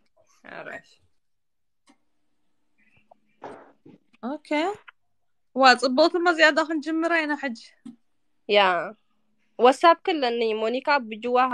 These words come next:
Speaker 3: ክርእየክ እየ። ዋላ እቲ መ-፣ ኣመጋግባ ማለት እዩ። ስእሊ ኣነ እጥቀመሉ ዝነበርኩ ስኢለዮ ስለ ዝነበርኩ
Speaker 2: ኦ።
Speaker 3: እቶም ናተይ፣ እ፣ ክ-፣ እንታ ሽሙ፣ ከምኡ ገይረ ይሰደሎም እየ፣ ከምዚ ክበልዑ ኣለዎም ገለገለ ኢለ። ሰደልክ እየ ካብቲ ስእልታት ናይቲ መግቢ።
Speaker 2: ኦኬ፣ ኣበይ ትኽደላ ስፈይ? እስራኤል?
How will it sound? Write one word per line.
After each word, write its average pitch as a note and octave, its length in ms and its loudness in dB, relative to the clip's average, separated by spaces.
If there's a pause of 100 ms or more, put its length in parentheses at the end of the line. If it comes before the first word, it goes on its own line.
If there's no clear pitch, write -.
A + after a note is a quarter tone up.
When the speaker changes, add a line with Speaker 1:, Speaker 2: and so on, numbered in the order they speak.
(160)
Speaker 3:
ክርእየክ F3+ 680 -6
እየ። G3 120 0
ዋላ G3 180 4
እቲ G3 160 -6
መ-፣ F#3 220 -4
ኣመጋግባ F#3+ 640 0
ማለት F#3 260 -4
እዩ። G3+ 100 -20
ስእሊ F#3+ 220 -10
ኣነ F#3 180 -4
እጥቀመሉ F#3+ 440 -8
ዝነበርኩ G3 400 -8
ስኢለዮ F#3 400 -6
ስለ G3 180 -14
ዝነበርኩ G3+ 380 -8 (460)
Speaker 2:
ኦ። C#4+ 120 8 (560)
Speaker 3:
እቶም A3+ 340 0
ናተይ፣ G#3 360 0 (180)
እ፣ F3+ 80 0 (380)
ክ-፣ - 160 -14 (280)
እንታ G3+ 240 -8
ሽሙ፣ A#3+ 180 -4 (680)
ከምኡ F3+ 340 -2
ገይረ F3 220 0
ይሰደሎም F3 540 -2
እየ፣ F#3+ 100 -4
ከምዚ F3 180 -4
ክበልዑ E3+ 280 0
ኣለዎም E3+ 320 2
ገለገለ E3 320 -2
ኢለ። - 120 -4 (120)
ሰደልክ G#3 360 4
እየ G3 100 4
ካብቲ G3 220 2
ስእልታት D3+ 360 0
ናይቲ E3+ 220 -4
መግቢ። E3+ 220 -4 (880)
Speaker 2:
ኦኬ፣ E4+ 280 2
ኣበይ G4+ 260 8
ትኽደላ G4+ 360 -4
ስፈይ? A4 340 -10
እስራኤል? E4 400 -4